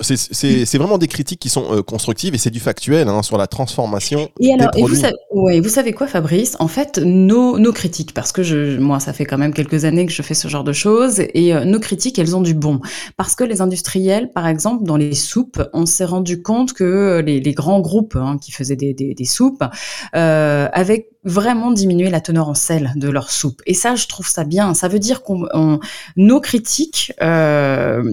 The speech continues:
Speaker 2: c'est, c'est, c'est pas pour leur tirer à boulet rouge dessus, hein. C'est au contraire pour qu'on avance main dans la main et qu'on s-, et qu'ils arrivent à, justement, que les industriels arrivent à modifier leur, euh, leur recette. Euh, ça, c'est, c'est,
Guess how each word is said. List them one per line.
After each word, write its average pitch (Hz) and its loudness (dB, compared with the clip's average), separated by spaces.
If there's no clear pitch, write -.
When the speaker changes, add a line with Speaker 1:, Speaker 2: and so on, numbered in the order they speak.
Speaker 2:
c'est, - -2
c'est, 196 2
c'est - -2
pas 233 -2
pour 170 -2
leur 147 -2
tirer 180 -2
à 175 -2
boulet 156 0
rouge 185 2
dessus, 190 2
hein. 175 2
C'est 202 0
au 240 -4
contraire 226 -6
pour 208 -6
qu'on 185 -2
avance 214 -2
main 220 2
dans 208 2
la 170 2
main 196 2
et 202 -2
qu'on 226 -8
s-, - -6
et 190 -2
qu'ils 190 -2
arrivent 220 0
à, 160 2
justement, 180 -4
que 208 -10
les 156 2
industriels 180 0
arrivent 196 2
à 165 4
modifier 226 2
leur, 208 2
euh, 160 4
leur 165 0
recette. - 0
Euh, - -8
ça, 101 0
c'est, 160 -2
c'est, - -6